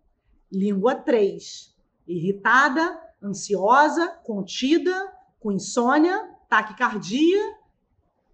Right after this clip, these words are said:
come muito toda hora, um monte de doce, bebe álcool. O calor do estômago fez com que essa burra sumisse. Língua três também. Fibromialgia por deficiência de yin,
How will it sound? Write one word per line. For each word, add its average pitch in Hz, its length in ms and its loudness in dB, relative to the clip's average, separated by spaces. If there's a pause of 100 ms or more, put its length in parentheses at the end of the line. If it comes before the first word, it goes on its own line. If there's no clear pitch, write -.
(360)
come 262 400 4
muito 254 760 6
toda 220 380 2
hora, 320 480 2
um 214 100 -8
monte 240 400 0
de 196 120 -4
doce, 214 600 2
bebe 190 360 -4
álcool. 285 760 2 (460)
O 214 100 -10
calor 254 520 4
do 269 80 -4
estômago 254 640 -4
fez 233 320 -4
com 247 140 -4
que 240 80 -4
essa 233 260 -2
burra 226 440 -4 (260)
sumisse. - 800 0 (220)
Língua 262 300 0
três 240 320 -4
também. 233 440 -6 (1400)
Fibromialgia 254 920 2
por 285 200 -4
deficiência 202 480 -4
de 175 120 -6
yin, 233 320 0